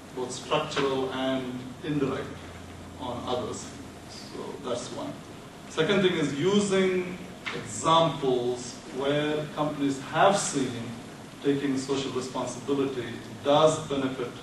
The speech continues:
on, you know, for both top line and bottom line on the long term, and using those examples as part of the education process.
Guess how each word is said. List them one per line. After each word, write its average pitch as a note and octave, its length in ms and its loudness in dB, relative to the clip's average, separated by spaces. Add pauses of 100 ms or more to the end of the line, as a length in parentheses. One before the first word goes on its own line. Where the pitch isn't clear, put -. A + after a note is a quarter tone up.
(360)
on, B2 80 -6 (200)
you C3 80 -6
know, A2+ 100 -6 (140)
for A#2+ 200 -4
both D3 260 2 (140)
top C3+ 280 0
line B2+ 220 -2
and B2 140 -6
bottom A#2+ 300 0
line A2+ 260 -2
on B2 80 -6
the A#2 60 -6 (120)
long A#2 320 0
term, - 240 -6 (680)
and B2+ 200 -6
using E3+ 300 0
those B2 200 0
examples A#2+ 600 -4
as - 100 -8
part B2 240 -2
of A#2+ 80 -2
the C3 140 -4
education A2+ 460 -6 (100)
process. - 480 -12